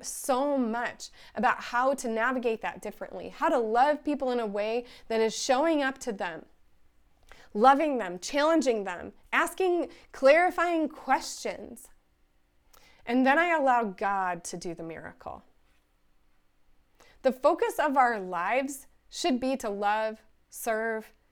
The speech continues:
care for one another. One of the greatest ways that we can do that is by praying for one another. So right now, I've got some next steps. And one, it's gonna be about praying together. And two, it's gonna be about our Franck list.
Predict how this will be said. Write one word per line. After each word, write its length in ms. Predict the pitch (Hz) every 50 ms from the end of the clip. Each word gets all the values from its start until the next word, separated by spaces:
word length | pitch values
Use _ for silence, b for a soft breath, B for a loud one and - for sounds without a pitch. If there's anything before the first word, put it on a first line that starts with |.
| _ _
care 280 | - - 226 233 247 247
for 180 | 247 247 226
one 180 | 214 208 196 208
another. 640 | 202 196 196 190 185 185 185 190 160 135 175 208 - _ _ _ _ _ _ _ _ _ _ _ _ _ _ _ _ _ _ _ _ _ _ _ _ _ _ _ - _ _ _
One 140 | 214 247 302
of 100 | 349 294
the 80 | 349
greatest 460 | 226 226 226 233 254 262 320 254 - 233
ways 280 | 226 226 240 247 240 254
that 100 | - 214
we 100 | 247 254
can 160 | 339 294 254
do 120 | 226 233
that 200 | 214 226 208 -
is 140 | 208 214 -
by 160 | - 190 196
praying 460 | 190 - - 240 220 214 220 226 214
for 180 | - - 214 196
one 180 | 185 190 180 180
another. 400 | 175 175 143 - - 170 202 b b b b b b
So 160 | - 294 285
right 280 | 262 277 285 320 349 285
now, 240 | 302 294 285 277 -
I've 160 | 233 240 208
got 300 | 254 247 254 277 269 -
some 240 | - 277 254 240 233
next 260 | 208 - - - -
steps. 320 | - 185 139 - - -
And 160 | 233 233 233 240
one, 260 | 262 302 330 349 339 330 -
it's 160 | 240 254 254
gonna 180 | - 294 262 269
be 240 | 247 254 254 254 247
about 360 | - 226 226 220 208 208 -
praying 280 | - 214 202 202 208 202
together. 300 | - 208 202 196 196 185
And 180 | - 226 220
two, 320 | - - 311 302 330 320 -
it's 200 | 240 254 254 -
gonna 180 | 269 240 240 220
be 140 | 226 214
about 320 | 208 - 202 202 208 190 196
our 140 | 190 185 185
Franck 420 | - - 180 165 175 180 - -
list. 320 | - - - - - -